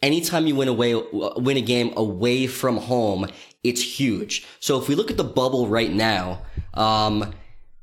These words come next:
right now you, you have teams such as, uh, for example, New Mexico. So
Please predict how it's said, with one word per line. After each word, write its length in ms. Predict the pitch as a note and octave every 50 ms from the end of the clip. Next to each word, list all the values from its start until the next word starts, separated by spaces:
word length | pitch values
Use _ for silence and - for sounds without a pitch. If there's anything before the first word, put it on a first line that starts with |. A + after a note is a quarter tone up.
| - - - - -
right 160 | D3+ F#3 G#3+
now 200 | F#3+ F3+ F3 E3+
you, 180 | E3 D#3+ D3+ B2
you 180 | C3 C3 C3 C#3
have 240 | C#3+ C3+ B2 B2
teams 520 | - - D3 C#3 C3+ C3 B2+ B2+ B2 - -
such 340 | - - C3 A2+ - - B2+
as, 580 | A#2 A2 A2 G#2+ G#2 F#2+ F2+ - - - - - - - - - -
uh, 400 | - G#2+ G#2+ G#2 G2 G2 G2 - - - - - -
for 160 | - C3+ C#3
example, 460 | C3 G#2+ A#2 C3 B2+ B2 B2 B2 A#2+ A2+
New 160 | G#2+ A2+ A#2
Mexico. 640 | A2+ A2+ G#2 - - - - - F#2 A3 G3+ - - _ _ _ _ _ _ -
So 600 | - - - C3 A#2 A#2 A2 - - - -